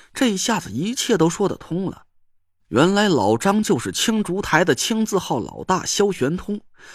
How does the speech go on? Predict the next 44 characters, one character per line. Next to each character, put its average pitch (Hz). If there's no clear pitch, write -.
叛 233
徒 233
组 98
织 196
想 147
要 196
得 190
知 220
老 -
居 226
士 233
的 196
下 233
落， -
于 220
是 247
就 214
把 214
老 -
张， 208
哦， -
现 202
在 208
要 202
叫 196
他 107
萧 214
玄 170
通 214
了。 -
他 -
们 226
替 185
换 170
了 117
萧 214
玄 190
通 208
的 151
九 -
天 196
尊 208
之 220
位， 226